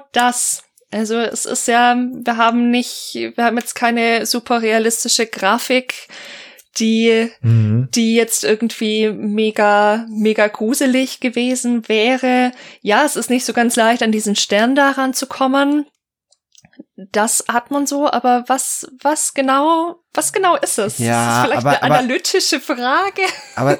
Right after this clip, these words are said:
Speaker 3: äh, Jessica, das mit der Grafik, du musst das doch in dem, du musst das doch sehen in, mit dem Zeitgeist damals. Man ka-, das war die beste Grafik, die es halt gab damals.
Speaker 1: Ich weiß,
Speaker 3: Und
Speaker 1: ich weiß.
Speaker 3: und dann war das halt, das war quasi,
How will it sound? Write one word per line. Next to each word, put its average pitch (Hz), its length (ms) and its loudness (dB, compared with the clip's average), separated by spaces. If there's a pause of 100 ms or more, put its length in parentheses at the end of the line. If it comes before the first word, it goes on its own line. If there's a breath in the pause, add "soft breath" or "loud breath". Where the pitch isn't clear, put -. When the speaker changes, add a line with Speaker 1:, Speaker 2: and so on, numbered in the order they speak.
(100)
Speaker 3:
äh, 143 140 2
Jessica, 185 380 0
das 180 160 0
mit 190 120 0
der 180 120 2
Grafik, 175 560 0
du 170 80 0
musst 180 180 0
das 180 140 -2
doch 170 160 -2
in 151 160 2
dem, 151 240 2
du 147 100 0
musst 165 160 0
das 175 140 0
doch 151 160 -2
sehen 165 420 2
in, 147 220 4
mit 147 140 0
dem 147 120 0
Zeitgeist 147 640 0
damals. 143 220 0
Man 135 180 0
ka-, - 220 -4
das 135 180 -2
war 147 80 2
die 165 100 -4
beste 175 300 -2
Grafik, 165 460 0
die 165 80 -6
es - 120 -4
halt 160 180 -2
gab 190 320 0
damals. 131 420 4
Speaker 1:
Ich - 120 -8
weiß, 349 320 -2
Speaker 3:
Und 240 160 0 (160)
Speaker 1:
ich 294 220 -6
weiß. 302 760 -4
Speaker 3:
und 127 120 0
dann 156 160 2
war 147 160 4
das 240 180 0
halt, 220 300 2
das 160 160 -2
war 185 260 4
quasi, 180 760 2